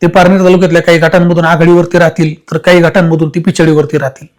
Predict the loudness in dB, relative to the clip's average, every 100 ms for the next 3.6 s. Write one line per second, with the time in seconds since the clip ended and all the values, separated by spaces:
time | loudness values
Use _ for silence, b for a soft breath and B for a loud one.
0 | _ b b b b b b _ -2 2
1 | 4 4 2 2 0 2 2 2 -2 0
2 | 0 0 0 -2 -2 0 0 0 0 2
3 | 2 0 -2 -4 -10